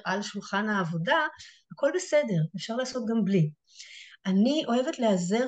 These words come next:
ברולר, כי יש לו שני גולגולים כאלה שהם מסתובבים, ובתווך הם יוצרים מין צביטה מאוד מאוד עדינה.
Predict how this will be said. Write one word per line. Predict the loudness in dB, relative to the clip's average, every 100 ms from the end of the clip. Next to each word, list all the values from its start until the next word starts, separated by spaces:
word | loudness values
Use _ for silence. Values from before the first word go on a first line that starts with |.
| 0
ברולר, | 0 2 2 2 -2 -4
כי | -2 0 2
יש | 2 0 0
לו | 0
שני | 0 -2 0
גולגולים | 0 0 2 2 2
כאלה | 0 2 4 4 2
שהם | -2 -4 -2 -2
מסתובבים, | -2 0 2 4 6 6 4 0 -10 -20 -14 -6 0
ובתווך | 2 2 0 -4 0 0 2 0 0 -2
הם | -4
יוצרים | -2 -4 -6 -4 -2 -2 -2
מין | -2 -2 -6
צביטה | -6 -2 0 -2 0 2 4 2 2 2
מאוד | 2
מאוד | 0 2 2
עדינה. | 4 6 6